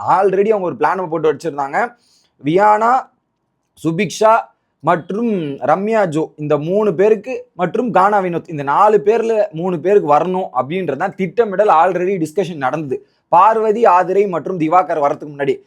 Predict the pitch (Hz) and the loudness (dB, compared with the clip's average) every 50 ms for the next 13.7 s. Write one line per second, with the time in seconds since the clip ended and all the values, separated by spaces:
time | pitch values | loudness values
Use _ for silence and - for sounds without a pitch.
0 | _ _ - - 196 220 240 220 202 196 202 208 202 202 208 233 240 233 214 160 | _ _ 0 2 4 4 4 2 0 2 4 4 4 4 2 0 0 0 0 2
1 | 143 196 214 202 226 202 175 170 165 156 - 143 - - 147 156 151 147 139 123 | 2 2 2 2 0 -6 -2 0 -2 -2 -2 -6 -10 -6 -4 -2 -2 -2 -2 -4
2 | 107 110 101 - _ - 143 190 180 185 226 208 180 156 202 220 240 208 160 123 | -4 -6 -10 -10 _ -6 -6 -6 -4 -4 -6 -6 -2 2 2 4 4 4 2 0
3 | - 139 147 156 151 - 151 175 196 - - 175 160 170 160 - 208 196 196 180 | 0 -2 -4 -4 0 0 0 0 0 -4 -6 -6 -6 -6 -4 -4 -2 0 0 0
4 | 139 127 139 160 185 185 139 - 160 151 147 226 226 208 170 156 139 117 - 208 | 0 -2 -4 -4 -6 -6 -4 -6 -6 -4 0 0 0 0 2 0 -2 2 4 4
5 | 220 175 - - _ _ _ - 156 190 214 226 226 226 220 202 208 226 240 208 | 4 4 2 -4 _ _ _ -2 -2 -2 -2 0 2 2 2 4 4 2 2 2
6 | 190 151 - 208 190 196 220 - - 185 180 180 220 214 208 180 131 101 - - | 0 0 0 0 0 0 -4 -2 0 -2 -2 -2 -2 -2 -2 -2 -2 -4 -4 -4
7 | 131 143 165 160 165 185 214 208 175 196 214 233 226 190 208 185 170 170 - 170 | -4 -4 -4 -4 -4 -4 -4 -2 -2 2 2 2 2 2 -2 -4 -4 -6 -4 -4
8 | 156 139 - _ _ _ _ _ _ - 139 170 208 247 262 - - 269 254 247 | -4 -4 -4 _ _ _ _ _ _ -6 0 2 4 4 4 2 -2 -6 -4 0
9 | 226 240 233 226 226 233 202 233 - 233 208 208 220 214 220 - 262 269 277 277 | 2 2 2 2 0 -2 0 2 4 4 4 4 4 2 -2 -4 -6 -2 -2 -2
10 | 254 240 220 214 208 180 160 175 214 285 320 302 240 226 196 214 208 180 185 170 | 0 2 4 4 4 4 2 -2 -4 0 0 2 2 2 2 0 -4 -4 -2 -2
11 | 156 160 170 160 - 233 208 226 226 214 202 190 185 185 175 170 196 254 302 269 | 0 -2 -2 -2 -4 -4 0 0 0 0 2 2 4 4 4 4 2 2 0 0
12 | - _ _ _ _ 175 190 190 175 160 170 175 190 214 208 208 214 220 214 190 | -8 _ _ _ _ -10 -10 -8 -6 -2 2 4 4 4 2 2 2 2 2 4
13 | 185 190 190 185 175 156 170 190 190 180 147 139 120 - | 2 0 0 -2 -6 -4 -4 -4 -4 -6 -8 -8 -10 -12